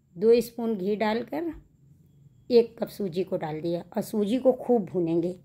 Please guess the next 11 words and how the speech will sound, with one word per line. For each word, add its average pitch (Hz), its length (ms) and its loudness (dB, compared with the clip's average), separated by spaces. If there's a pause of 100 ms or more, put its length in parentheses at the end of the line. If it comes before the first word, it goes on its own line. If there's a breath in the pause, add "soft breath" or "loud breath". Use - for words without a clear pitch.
(340)
इतनी 262 380 2
अच्छी 240 260 0
भुनाई 202 340 2
करेंगे 196 360 0
सूजी 196 340 -4
की, 254 160 -8 (1200)
सूजी 214 180 2
बिल्कुल 214 360 0
सूंधी 196 440 2
हो 175 140 2
जाए 151 260 -8